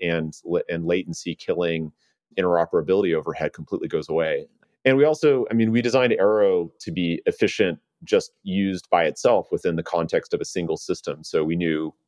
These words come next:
like, we needed to have something that, where we could move massive amounts of data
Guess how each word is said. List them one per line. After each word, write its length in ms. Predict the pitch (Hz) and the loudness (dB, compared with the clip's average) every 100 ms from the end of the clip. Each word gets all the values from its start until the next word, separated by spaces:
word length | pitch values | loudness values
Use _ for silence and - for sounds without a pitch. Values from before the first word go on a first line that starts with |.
| _ | _
like, 100 | 58 | -14
we 120 | 92 92 | -6 -2
needed 240 | 101 95 | -2 0
to 40 | |
have 120 | 90 82 | -2 -2
something 380 | 87 - 82 | -4 -4 -4
that, 240 | 80 78 - _ _ _ _ - | 0 0 -2 _ _ _ _ 0
where 120 | 87 | 0
we 140 | 87 | 0
could 180 | - 135 - | -2 -4 -2
move 400 | 98 104 90 92 | 0 0 -2 0
massive 480 | 90 95 - 87 | 2 2 2 -2
amounts 300 | 87 82 82 | 0 -2 -2
of 100 | 85 | -4
data 400 | 80 127 113 104 | 0 2 4 0